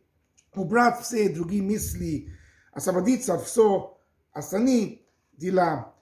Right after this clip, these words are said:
И тогда под-, э, он подходит к молитве. <clears throat> Сам факт, что человек – уже как подготовился, когда уже пошёл молиться,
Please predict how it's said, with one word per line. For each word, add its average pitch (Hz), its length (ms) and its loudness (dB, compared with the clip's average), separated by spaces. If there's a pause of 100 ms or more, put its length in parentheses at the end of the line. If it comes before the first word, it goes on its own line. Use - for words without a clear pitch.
(120)
И 170 80 -10
тогда 226 580 0
под-, 190 340 -8
э, 156 420 -6
он 165 140 -4
подходит 160 500 -2
к 180 180 -2
молитве. 147 440 -2 (1500)
<clears throat> - 60 0 (1800)
Сам 320 300 0
факт, 285 280 4
что 190 120 -2
человек – 180 760 0 (280)
уже 156 300 0
как - 420 -2
подготовился, 160 800 0
когда 139 220 -8
уже 139 400 -6 (300)
пошёл 220 500 2
молиться, 147 540 -4